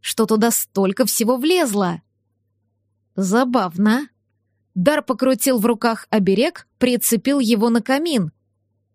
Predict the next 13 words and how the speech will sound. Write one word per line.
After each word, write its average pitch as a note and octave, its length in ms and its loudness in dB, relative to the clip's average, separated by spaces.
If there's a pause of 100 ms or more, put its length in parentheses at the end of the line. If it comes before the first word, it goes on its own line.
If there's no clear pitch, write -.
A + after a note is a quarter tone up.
(340)
Не B3 180 2
поверил, E4 580 0 (160)
что - 260 -2
простенькое A3 560 0
колдовство A3 580 -2
поможет. C4 640 -2 (640)
Я G#3+ 160 0
вспомнила B3+ 480 0
болото A#3+ 420 2
из G#3 100 0
сна A3+ 180 0
дракона, C4 640 -2 (380)
поёжилась. A#3+ 840 0